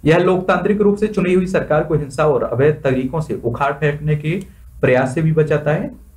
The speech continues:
पर विदित है कि कानून द्वारा स्थापित सरकार का स्थायी अस्तित्व राज्य की स्थिरता की एक अनिवार्य शर्त भी है।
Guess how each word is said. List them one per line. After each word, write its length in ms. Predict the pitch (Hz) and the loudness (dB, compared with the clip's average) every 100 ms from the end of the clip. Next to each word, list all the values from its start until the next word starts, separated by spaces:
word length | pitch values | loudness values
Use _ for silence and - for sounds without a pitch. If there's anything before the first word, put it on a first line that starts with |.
| - | 0
पर 120 | 165 | 2
विदित 360 | 120 - 208 214 | 4 4 2 2
है 60 | |
कि 120 | 196 196 | 2 2
कानून 360 | 160 160 185 | 2 0 0
द्वारा 220 | 175 170 175 | 0 2 0
स्थापित 320 | - 170 190 | -2 -2 0
सरकार 340 | 165 - 147 | 0 0 0
का 140 | 156 135 | 0 -2
स्थायी 360 | - 131 160 | -2 0 2
अस्तित्व 640 | 156 - 156 - 110 - | 0 0 -4 -2 -2 0
राज्य 300 | 120 123 - | 0 0 -4
की 140 | - 151 - - - - - | -6 -6 -6 -16 -20 -18 -6
स्थिरता 460 | 131 127 139 131 139 | -4 0 0 2 0
की 280 | 143 113 - 123 | 0 -2 -2 0
एक 220 | 123 123 | 0 2
अनिवार्य 360 | 120 117 135 - | 2 4 2 0
शर्त 280 | 117 104 | 0 -2
भी 180 | 104 104 | -2 -6
है। 120 | 104 | -8